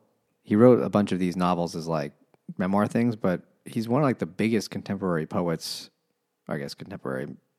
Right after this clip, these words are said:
I don't know what that means anymore, but for, you know, the modern America, not, like, classical stuff, but he's one of the biggest ones there is. I don't know fucking any of his poems, but, yeah.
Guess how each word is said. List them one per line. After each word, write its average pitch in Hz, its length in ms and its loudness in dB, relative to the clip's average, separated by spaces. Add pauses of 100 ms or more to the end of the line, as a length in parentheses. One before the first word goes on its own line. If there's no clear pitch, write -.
(200)
I - 60 -6
don't 71 80 -6
know 71 60 -6
what 78 80 -8
that - 100 -6
means 87 240 -6
anymore, 73 560 -8
but 65 200 -4 (640)
for, - 220 0 (300)
you 101 120 -2
know, 78 140 -6
the 85 100 -8
modern 90 380 0
America, 80 560 -6
not, 87 140 -6
like, 82 160 -10 (220)
classical 92 400 -6
stuff, - 300 -8
but 98 100 -6
he's 92 180 -6
one 120 180 0
of 147 60 0
the 127 40 -2
biggest 113 220 0
ones 107 120 -2
there 110 120 2
is. 76 200 -4 (260)
I 117 80 4
don't 98 140 0
know 92 120 0
fucking 90 300 -4
any 95 160 -4
of 76 60 -8
his 67 100 -12
poems, - 480 -6 (120)
but, - 280 -6 (920)
yeah. 50 80 -8